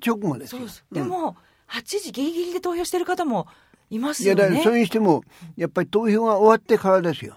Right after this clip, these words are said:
Speaker 2: そう、そうなんですけど、
Speaker 1: うん。
Speaker 2: なんかあんまり早く出すぎると、
Speaker 1: あ、これはね、
Speaker 2: こう、意欲が
Speaker 1: う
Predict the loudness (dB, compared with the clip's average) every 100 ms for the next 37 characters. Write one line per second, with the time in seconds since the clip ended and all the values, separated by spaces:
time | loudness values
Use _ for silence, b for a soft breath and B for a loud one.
0 | _ -6 -4 -2 -2 -4 -4 -6 -6 -6
1 | -4 -6 B B B -6 -4 -6 -4 -4
2 | -2 -4 -4 -6 -6 -6 -6 -6 -2 0
3 | 0 -2 -4 -2 2 2 6 8 8 8
4 | -4 -4 -4 -6 -4